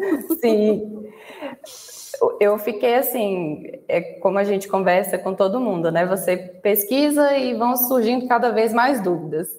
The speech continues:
E você vai querer responder essas dúvidas. É,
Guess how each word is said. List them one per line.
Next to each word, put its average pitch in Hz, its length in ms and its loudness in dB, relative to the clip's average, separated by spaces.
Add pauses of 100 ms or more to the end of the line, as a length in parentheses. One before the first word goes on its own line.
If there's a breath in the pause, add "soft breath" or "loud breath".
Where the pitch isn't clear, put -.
(200)
E - 80 -16
você 190 720 0 (320)
vai 165 160 4
querer 226 240 2
responder 240 480 0
essas 247 340 -2
dúvidas. 175 340 -10 (640 soft breath)
É, 190 520 0